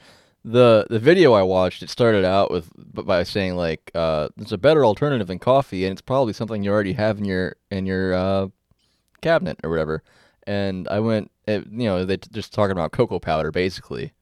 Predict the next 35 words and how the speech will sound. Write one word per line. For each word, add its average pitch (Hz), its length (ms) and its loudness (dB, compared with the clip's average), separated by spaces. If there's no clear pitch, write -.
And 101 100 -10
they're 98 80 -4
talking 202 260 2
about 135 100 0
cacao, 95 560 2
but 95 160 -2
the 131 80 -8
way 135 120 4
they 101 220 2
framed 135 360 0
that 78 260 0
made 101 160 2
it 85 80 -6
sound 92 320 -2
just, 87 240 -10
just - 180 -10
like 73 140 -6
cocoa 107 260 0
powder. 82 300 -2
So - 160 -8
I 139 80 6
went 151 180 2
to 110 40 -6
the 95 80 -10
store, 101 280 0
and 101 80 2
I 95 60 0
was 90 100 -6
like, 92 120 -2
"I 135 40 -2
wanna 151 160 -4
get - 140 -6
some - 140 -14
cocoa 123 260 -4
powder 87 400 -4